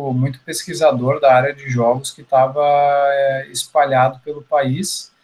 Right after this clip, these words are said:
e que a gente não se conhecia, não conhecíamos uns aos outros, ah, um conhecia o outro, mas aí não conhecia o outro, então toda essa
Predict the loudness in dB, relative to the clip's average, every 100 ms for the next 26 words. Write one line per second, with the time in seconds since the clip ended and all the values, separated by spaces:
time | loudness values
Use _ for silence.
0 | _ _ _ -12 -12 -12 -8 -2 0 0
1 | -4 -6 -6 -6 -2 -2 -2 -4 -2 0
2 | 0 0 -2 -2 -6 -10 -10 -10 -6 -4
3 | -2 -2 -4 -4 -6 -6 -10 _ _ _
4 | _ 0 2 2 2 2 0 2 2 0
5 | -2 -2 -4 -2 -2 -2 -2 -4 -4 -6
6 | -4 -2 -4 -6 -8 -10 -6 -8 -8 -8
7 | -6 -6 -8 -8 -8 -8 -10 -16 -12 -8
8 | -2 0